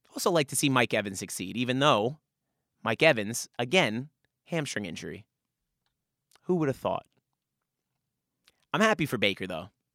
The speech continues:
I've always liked him. My love for Baker goes back to his time in Oklahoma, and especially that moment when they beat Ohio State, and he takes that Oklahoma flag and boom,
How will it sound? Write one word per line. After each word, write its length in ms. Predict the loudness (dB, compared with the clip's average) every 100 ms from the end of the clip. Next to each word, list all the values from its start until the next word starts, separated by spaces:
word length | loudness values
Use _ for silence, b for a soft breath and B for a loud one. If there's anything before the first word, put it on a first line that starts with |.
| _ _ _ _ _ 0
I've 100 | 6
always 220 | 6 6
liked 240 | 2 0 -2
him. 180 | -10 -12 _ _ _ _ _ _ -4
My 140 | 0
love 240 | 4 4 4
for 80 |
Baker 320 | 0 0 0 -2
goes 240 | -2 -2
back 520 | 2 4 4 0 _ -4
to 100 | -2
his 160 | -2
time 260 | -2 -2 0
in 60 |
Oklahoma, 580 | -4 -4 -2 0 0 -2 -6 _ _ _ _ -10
and 100 | -6
especially 760 | -4 0 0 0 -4 -8 -12 -8
that 220 | -6 -4
moment 440 | 0 2 0 -4 -8
when 140 | -6 -2
they 80 | 0
beat 220 | 2 4
Ohio 280 | 4 4 2
State, 400 | 0 -2 -4 b b b b
and 120 | -10
he 60 | -4
takes 260 | -2 0
that 120 | 0 0
Oklahoma 380 | 0 0 0
flag 440 | -2 -2 -2 -2 -8 _ _ _
and 240 | -6 -6 -8 _
boom, 420 | 6 6 4 -4